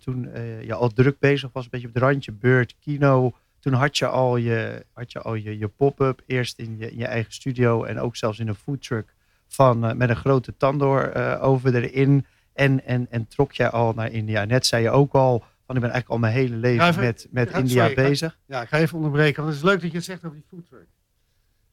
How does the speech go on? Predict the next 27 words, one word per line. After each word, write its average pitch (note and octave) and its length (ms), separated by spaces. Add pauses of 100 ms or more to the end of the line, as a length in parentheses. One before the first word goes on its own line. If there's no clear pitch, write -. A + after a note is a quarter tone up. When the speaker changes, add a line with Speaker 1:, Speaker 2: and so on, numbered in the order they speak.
(360)
Speaker 2:
Want C3+ 180
die D#3 140
foodtruck, F3 500
eh, C#3+ 300 (340)
die B2 140
foodtruck, F3+ 440
die D#3 140
hadden D#3 220
we, D3 420 (480)
ehm, C3 720 (2250)
na, D3 340 (100)
na, D3 420
na C3+ 360
de A#2+ 80
vormgeving F3 480
van D#3+ 160
die D3 120
Indiase D#3 580
bussen D3 720
geschilderd D#3 520
in, C3+ 380 (680)
in, C3 380
eh, A#2+ 440
in B2 100
geel D#3+ 520
en, B2 640
eh, A#2 100